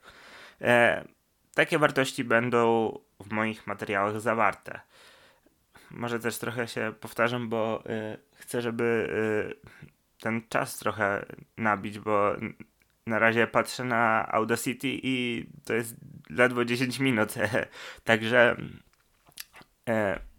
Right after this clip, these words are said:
trochę, trochę za mało zaplanowałem na ten początkowy odcinek.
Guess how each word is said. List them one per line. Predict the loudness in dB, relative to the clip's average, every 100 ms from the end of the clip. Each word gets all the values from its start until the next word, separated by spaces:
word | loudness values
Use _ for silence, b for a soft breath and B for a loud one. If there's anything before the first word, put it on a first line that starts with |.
| -20 -4
trochę, | 2 4 4 2 0 _ -20 b b
trochę | -8 4 6
za |
mało | 6 6 6
zaplanowałem | 4 2 4 8 8 8
na |
ten | 0 -4
początkowy | -8 -6 -4 -2 0
odcinek. | -2 -4 -8 -6 -6